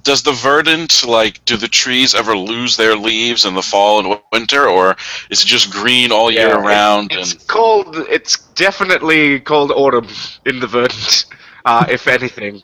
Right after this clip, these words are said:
Speaker 2: because nothing
Speaker 1: Right.
Speaker 2: falls. These
Speaker 1: Okay.
Speaker 2: are ever-, these are evergreens.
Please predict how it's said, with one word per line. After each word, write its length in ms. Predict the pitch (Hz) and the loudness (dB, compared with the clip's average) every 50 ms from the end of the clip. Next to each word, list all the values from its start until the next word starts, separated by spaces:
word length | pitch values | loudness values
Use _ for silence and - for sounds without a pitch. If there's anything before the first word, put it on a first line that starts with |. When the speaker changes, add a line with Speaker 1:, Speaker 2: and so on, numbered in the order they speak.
| _ | _
Speaker 2:
because 680 | - 123 - - - 139 113 110 104 - - - - - _ - - - | -10 -8 -6 -2 0 0 0 0 0 0 0 -2 -2 -6 _ -14 -4 -2
nothing 280 | 143 165 - - 131 | 0 0 2 0 -2
Speaker 1:
Right. 80 | 120 107 | -2 -4
Speaker 2:
falls. 760 | - 107 98 - 110 110 107 - - - - - - - _ _ _ _ _ - - - - - - - - - _ - - | -4 -2 0 0 0 0 -2 0 0 0 0 -2 -4 -10 _ _ _ _ _ -20 -20 -20 -20 -20 -20 -20 -20 -20 _ -2 0
These 140 | 131 147 139 | 0 2 2
Speaker 1:
Okay. 120 | - 127 117 | 2 2 2
Speaker 2:
are 140 | 107 104 104 | 2 2 2
ever-, 300 | 110 151 156 160 131 123 - - - - - - - - | 2 2 0 0 -4 -6 -16 -20 -20 -20 -20 -20 -10 -4
these 180 | - 156 165 135 | -2 0 0 0
are 260 | 123 110 104 101 98 - | 0 0 2 0 0 2
evergreens. 1000 | - 156 143 127 107 120 113 107 104 101 98 101 95 - - - - - - | 0 0 0 0 -2 0 -2 -2 -2 -6 -8 -8 -4 -2 0 0 0 0 -2